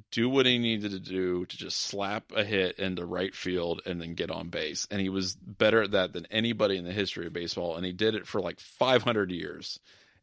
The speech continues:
And the thing about, you know, again, him as an athlete is that he's surrounded, especially in the Big Red <laughs> Machine, he's surrounded by some of the greatest, most athletic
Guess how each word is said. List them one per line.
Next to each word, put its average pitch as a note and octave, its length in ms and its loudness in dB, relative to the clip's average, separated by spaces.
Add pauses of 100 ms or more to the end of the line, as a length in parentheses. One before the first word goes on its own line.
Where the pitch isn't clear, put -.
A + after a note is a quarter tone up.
(140)
And G#2 420 6 (920)
the A#2+ 140 -6
thing E3 240 0
about, C3 340 4 (160)
you D3 120 -6
know, G2+ 200 2
again, A2+ 340 2
him C#3+ 220 0
as B2 160 2
an F#2 80 -2
athlete F2 600 -4 (200)
is F#2+ 280 -10
that F2+ 220 0
he's A2 200 -4
surrounded, A#2+ 640 2
especially D#3 380 0
in B2 60 0
the A2 60 0
Big G2+ 240 -2
Red G2+ 160 2
<laughs> A2 80 -4
Machine, - 560 -8 (420)
he's C#3 140 0
surrounded F#3 300 6
by - 100 6
some C#3 220 4
of B2+ 60 -2
the B2 80 4
greatest, A#2+ 720 0 (480)
most A2+ 260 2
athletic G#2 720 2